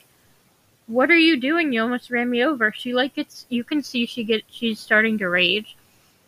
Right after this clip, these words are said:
because she's like, "Um, I think you have that backwards." And then, like, she's, seems, like, really pissed off. And then when he admits to it,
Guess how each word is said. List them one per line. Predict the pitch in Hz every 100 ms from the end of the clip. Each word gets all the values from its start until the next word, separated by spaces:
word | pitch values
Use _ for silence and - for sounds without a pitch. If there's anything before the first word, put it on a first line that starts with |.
| _ -
because | 208 254
she's | - 226 -
like, | 214 202 -
"Um, | 214 214 208 -
I | 208
think | 214 208
you | 262
have | 254 233
that | 214 220
backwards." | 190 196 - 190 190 - - - -
And | 202
then, | 202 196 190 190 - _ _ _
like, | 214 -
she's, | 247 214 214 - -
seems, | - 269 294
like, | 247
really | 220 208 208
pissed | 214 196 185
off. | 196 196 -
And | 208
then | 208 202 202
when | 220
he | 233 240
admits | 202 208 202 214 262 - - -
to | 190 170
it, | - -